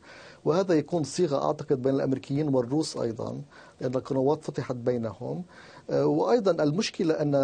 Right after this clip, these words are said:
المشكلة في سوريا أبعد من ذلك، أن، أن نحاول معالجة أمور بالتقسيط وليس الموضوع كامل، أي موضوع ما يحصل في الشمال مرتبط بالحل السوري الأشمل،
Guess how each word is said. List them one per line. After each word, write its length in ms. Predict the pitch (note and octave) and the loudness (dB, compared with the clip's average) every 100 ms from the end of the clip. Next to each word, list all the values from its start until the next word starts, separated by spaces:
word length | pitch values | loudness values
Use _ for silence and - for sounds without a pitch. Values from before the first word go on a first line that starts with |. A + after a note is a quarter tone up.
| C3+ D#3 D#3 - | 2 -2 -6 -4
المشكلة 540 | D#3 C#3 G3 - F#3+ | -2 0 -2 0 0
في 140 | D3+ C#3+ | 0 -2
سوريا 300 | F#3+ D#3+ D#3 | -2 0 0
أبعد 320 | E3 B2 B2 | 0 -2 -4
من 60 | |
ذلك، 300 | A#2 A#2 A2+ | -2 -2 -4
أن، 180 | - C#3 | -4 -4
أن 280 | - D#3+ C#3+ | -2 -2 0
نحاول 800 | C3+ - F#3 D#3+ C#3 C3 C3+ C3+ C3 | -2 0 2 4 4 2 -4 -4 -2
معالجة 440 | B2+ E3 C#3 C#3 C#3+ | 0 0 0 -2 0
أمور 400 | C#3 D3+ D#3 C3+ | 0 2 2 0
بالتقسيط 720 | C3 - C3+ - E3 E3+ C#3 | -2 -4 -6 -4 -2 0 2
وليس 380 | C3+ D3 - C3+ C#3+ C#3+ - - - | 2 0 0 0 0 -6 -20 -16 -4
الموضوع 540 | C#3 C3 C3 C3+ D#3 | -2 2 2 2 2
كامل، 360 | A2+ D3+ B2 A#2+ | 2 0 0 0
أي 100 | C#3 | 2
موضوع 420 | C#3 C3+ C3 F3+ | 4 2 4 2
ما 120 | C#3 | 4
يحصل 280 | C#3+ D#3+ D3 | 2 2 -2
في 60 | C3 | -2
الشمال 680 | C#3 D3 C3+ D3 C#3+ D#3+ D3 | -2 0 2 2 0 0 -2
مرتبط 420 | D#3+ - C#3+ C3+ | 0 0 2 2
بالحل 400 | B2 A#2 D#3+ D3 | 0 -2 0 -2
السوري 340 | B2 - C3 | -2 -2 0
الأشمل، 500 | C3 D#3 - B2+ B2 | 0 -4 -6 -10 -12